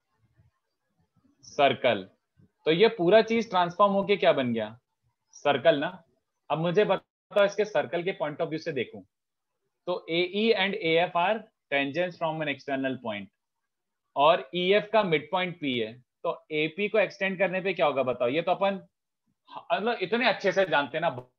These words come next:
बचपन से ये करते आ रहे हैं कि ये वाला line याद आ रहा है, ये वाला line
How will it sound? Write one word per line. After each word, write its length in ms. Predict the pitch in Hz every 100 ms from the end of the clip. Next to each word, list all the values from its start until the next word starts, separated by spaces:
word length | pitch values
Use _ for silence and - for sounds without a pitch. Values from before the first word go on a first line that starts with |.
| _
बचपन 300 | 147 147 185
से 120 | 175
ये 60 | 175
करते 260 | 147 147 147
आ 80 |
रहे 120 | 165 151
हैं 140 | 175 _ _ _
कि 60 | 151 143
ये 80 | 185
वाला 200 | 196 202
line 220 | 202 202
याद 180 | 196 190
आ 60 |
रहा 120 | 196
है, 140 | 220 226 _ _ _
ये 220 | 127 170
वाला 220 | 170 165
line 280 | 156 127 107